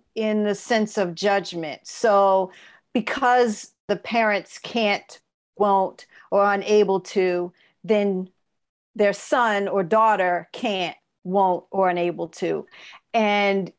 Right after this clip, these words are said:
they wind up getting a label or getting overlooked,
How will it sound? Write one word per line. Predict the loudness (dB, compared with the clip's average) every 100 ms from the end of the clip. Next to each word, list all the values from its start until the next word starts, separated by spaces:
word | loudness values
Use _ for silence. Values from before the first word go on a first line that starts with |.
| _ -8
they | -4 -4 -2 2 2 4 2
wind | 4 2 2 0 0
up | 2 2 0 -12 _ -6
getting | -2 0 0 -2
a | -2
label | 0 0 2 0 -4 -2 2 2 2 -2
or | -4 -6
getting | -4 -4 -2 -4 -6 -8 -12 -4 0
overlooked, | 2 2 2 2 2 2 -4 -20